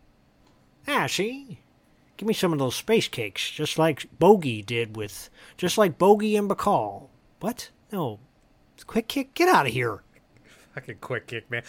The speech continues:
Speaker 2: By the way, I never cared for his impressions. I wasn't a
Speaker 1: I
Speaker 2: big
Speaker 1: never
Speaker 2: fan
Speaker 1: cared
Speaker 2: of
Speaker 1: for his
Speaker 2: that.
Speaker 1: impressions, but I love Quick Kick. I
Speaker 2: Yeah.
Speaker 1: love Quick Kick, but I never, I was like,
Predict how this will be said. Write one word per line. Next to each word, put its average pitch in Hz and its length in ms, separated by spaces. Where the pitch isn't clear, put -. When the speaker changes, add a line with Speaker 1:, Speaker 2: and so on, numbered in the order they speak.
Speaker 2:
By 269 120
the 269 80
way, 220 140
I 214 40
never 175 420
cared 139 340
for 123 120
his 113 300
impressions. 107 920
I 131 100
wasn't 139 300
a 123 60
Speaker 1:
I 185 60
Speaker 2:
big 233 100
Speaker 1:
never 233 160
Speaker 2:
fan 233 80
Speaker 1:
cared 247 120
Speaker 2:
of 226 40
Speaker 1:
for 220 80
his 180 80
Speaker 2:
that. 170 60
Speaker 1:
impressions, 170 340
but 151 140
I 143 100
love 135 420
Quick 123 320
Kick. 104 420
I 135 80
Speaker 2:
Yeah. 143 140
Speaker 1:
love 143 260
Quick - 280
Kick, - 340
but 131 140
I 120 100
never, 147 400
I 151 40
was 143 120
like, - 320